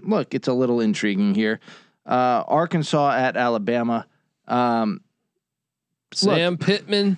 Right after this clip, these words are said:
Speaker 1: Pittman is trying to get it together. It's tough to g-, uh, judge him from year one in covid. Uh, he's got a long way to go, but Alabama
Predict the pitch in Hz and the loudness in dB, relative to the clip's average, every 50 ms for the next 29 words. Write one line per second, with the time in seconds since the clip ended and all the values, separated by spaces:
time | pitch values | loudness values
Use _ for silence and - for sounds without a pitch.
0 | - - - 240 285 254 262 262 262 254 247 226 - - - - 135 131 120 - | -2 0 0 0 0 2 0 2 2 2 2 0 -2 -4 -4 -4 -2 -2 -4 -4
1 | - - 175 170 175 185 185 185 180 156 - - 143 143 151 170 170 151 143 156 | -4 -2 0 0 2 2 2 2 0 -2 -4 -10 -6 -2 0 0 0 -2 -4 -2
2 | 135 151 151 151 147 139 127 - - 175 170 160 - 151 135 135 - 135 131 123 | 0 0 2 2 0 0 -2 -2 -2 -2 -2 0 -2 -6 -4 -4 -2 0 0 0
3 | 120 143 147 147 139 - 151 143 127 110 117 117 123 127 135 135 131 127 131 131 | 2 0 0 0 0 0 0 0 0 -2 -2 0 0 2 2 0 0 0 0 0
4 | 131 120 107 - 131 135 131 123 131 123 - _ - - _ _ _ _ _ - | 0 -2 -2 0 0 0 0 0 -2 -2 -4 _ -20 -20 _ _ _ _ _ -2
5 | 131 127 127 139 143 139 160 156 143 139 123 131 139 143 151 156 160 160 156 151 | 0 0 2 0 0 0 2 2 2 2 2 2 2 2 2 2 2 2 0 2
6 | 156 147 143 113 110 127 131 139 151 160 170 175 151 147 - - - - 139 139 | 2 0 0 -2 0 0 2 2 2 2 2 0 -2 -4 -8 -8 -2 0 0 2
7 | 135 107 131 135 143 151 143 151 156 165 175 180 180 160 | 2 2 2 2 2 0 0 0 0 2 2 0 0 -2